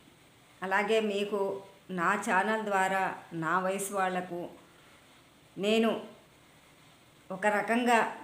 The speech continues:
తెలియని వాళ్లకు నేను చెప్పే యోగా ప్రక్రియ కావచ్చు,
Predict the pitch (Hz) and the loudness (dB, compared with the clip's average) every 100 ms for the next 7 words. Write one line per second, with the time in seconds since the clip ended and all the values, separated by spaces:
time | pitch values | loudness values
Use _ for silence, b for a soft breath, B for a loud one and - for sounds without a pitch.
0 | - - - - - - 202 196 226 233 | -20 -20 -20 -20 -20 -10 -4 2 2 4
1 | 208 202 190 190 185 - - - - - | 2 2 0 -2 -6 -6 -12 -20 -20 -20
2 | - - - - - - - - - - | -20 -20 -20 -20 -20 -20 -20 -20 -20 -20
3 | - 190 202 214 214 220 190 - 220 202 | -14 -6 -2 2 2 0 -4 0 2 2
4 | 190 202 196 202 - - - - 175 170 | 2 2 4 4 2 -6 -16 -8 -6 -6
5 | 190 202 190 190 170 175 - 180 | -6 -4 -2 -2 -2 -4 -6 -10